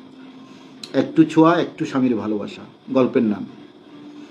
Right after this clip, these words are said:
এই জন্য বললাম এই গল্পটা যেন কেউ চুরি না করতে পারে, নামটা আগে রেজিস্ট্রেশন করে ফেললাম, আর এটা বাংলা একাডেমিতেও পাঠিয়ে দেবো, আবেদন করে ফেলবো। একটু ছোঁয়া একটু স্বামীর ভালোবাসা।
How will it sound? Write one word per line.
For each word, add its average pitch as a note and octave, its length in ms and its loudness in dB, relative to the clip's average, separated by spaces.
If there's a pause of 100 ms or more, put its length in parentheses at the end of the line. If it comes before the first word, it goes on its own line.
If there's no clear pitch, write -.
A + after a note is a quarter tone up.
(420)
এই C#3 100 6
জন্য E3 220 6
বললাম D#3 300 6
এই A#2+ 80 2
গল্পটা C3 360 0
যেন D3 200 -2
কেউ C#3 220 -4
চুরি D#3 180 2
না C#3+ 100 2
করতে A#2+ 260 -4
পারে, G#2 220 -6
নামটা B2 280 2
আগে C3+ 200 2
রেজিস্ট্রেশন C3 680 -2
করে A2+ 180 0
ফেললাম, G2+ 300 -8 (420)
আর A2+ 140 -4
এটা A#2 140 0
বাংলা B2+ 260 4
একাডেমিতেও C#3 480 2
পাঠিয়ে A#2 320 -2
দেবো, F#2 240 -12 (1040)
আবেদন C3 380 2
করে A#2+ 200 0
ফেলবো। G#2+ 340 -8 (3250)
একটু C#3+ 280 2
ছোঁয়া E3+ 280 2
একটু - 220 -6
স্বামীর A#2+ 260 0
ভালোবাসা। G2+ 460 -6